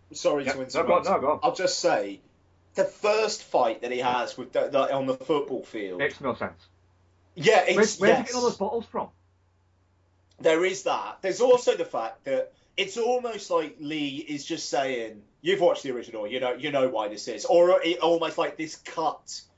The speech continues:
Speaker 1: is saying, "Oh, you've watched the original, you know that he's learnt all this stuff because he's been watching the, it, it, watching it."
Speaker 2: Yeah.
Speaker 1: And okay, you see him working out and stuff,
Speaker 2: Hmm.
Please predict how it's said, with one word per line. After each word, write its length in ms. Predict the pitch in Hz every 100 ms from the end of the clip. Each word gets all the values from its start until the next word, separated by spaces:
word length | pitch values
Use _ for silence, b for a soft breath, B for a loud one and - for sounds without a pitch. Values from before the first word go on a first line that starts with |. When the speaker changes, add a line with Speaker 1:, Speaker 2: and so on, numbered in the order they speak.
| _ _
Speaker 1:
is 200 | 147 147
saying, 520 | - 139 127 120 110 -
"Oh, 160 | 175 165
you've 180 | 147
watched 200 | 131 -
the 100 | 123
original, 400 | 113 113 120 117
you 200 | 120 147
know 220 | 139 123 117
that 120 | 117
he's 160 | 113 131
learnt 200 | 117 113
all 120 | 110
this 120 | 107
stuff 220 | 123 104
because 220 | - 120
he's 100 | 117
been 160 | 110 123
watching 300 | 113 113 120
the, 80 | -
it, 260 | 113 120 120
it, 120 | 123
watching 300 | 123 - -
it." 160 | 104 B B
Speaker 2:
Yeah. 180 | - 185
Speaker 1:
And 140 | - -
okay, 360 | 185 185 233 202
you 140 | 196 190
see 420 | - 196 190 175
him 260 | 165 160
working 440 | 156 151 147 147 139
out 260 | 143 139 127
and 100 | 117
stuff, 360 | - - 90 -
Speaker 2:
Hmm. 200 | 175 147